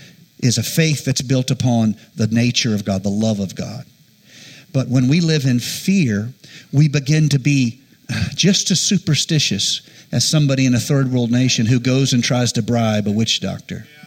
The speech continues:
And so I want to talk about protection here. Uh, if you, if you have, uh, something in your life that you have seen another person suffer,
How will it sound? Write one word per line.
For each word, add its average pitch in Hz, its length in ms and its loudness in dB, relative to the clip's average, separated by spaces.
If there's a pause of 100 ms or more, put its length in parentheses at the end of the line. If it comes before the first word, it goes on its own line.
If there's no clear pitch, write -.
(1400)
And 120 100 0
so 135 120 0
I - 20 4
want 165 140 4
to 147 120 0
talk 147 140 2
about 123 280 -2
protection 110 580 -2
here. 95 320 -6 (580)
Uh, 110 260 2 (260)
if 135 240 -4
you, 196 460 2 (200)
if 127 240 -2
you 156 260 4
have, 127 360 -2 (640)
uh, - 180 -6 (200)
something 135 400 2
in 127 80 2
your 127 120 2
life 120 440 -2
that 107 260 -2 (400)
you 120 220 2
have 107 300 -2
seen - 540 0
another 131 360 0
person 123 400 0
suffer, 151 520 0